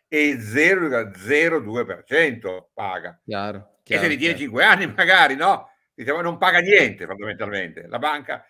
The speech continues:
Speaker 1: infatti su quelle piattaforme la ba-, eh, la piattaforma guadagna se uno fa trading, compra e vende con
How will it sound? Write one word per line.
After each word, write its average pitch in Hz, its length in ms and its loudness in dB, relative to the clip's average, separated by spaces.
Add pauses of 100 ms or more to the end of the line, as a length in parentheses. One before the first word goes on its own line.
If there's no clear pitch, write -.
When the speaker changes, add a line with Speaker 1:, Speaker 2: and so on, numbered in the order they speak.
(120)
Speaker 1:
infatti 135 420 -4
su - 80 -20
quelle 117 160 -8
piattaforme 117 480 -4
la 104 100 -4
ba-, 107 220 -6
eh, 104 420 -20 (440)
la 104 280 -10
piattaforma 110 340 -8
guadagna 101 640 -4 (420)
se - 140 -14
uno 113 140 -8
fa 92 100 -10
trading, 110 320 -4
compra 92 220 -6
e 92 40 -4
vende 92 180 -6
con 85 240 -14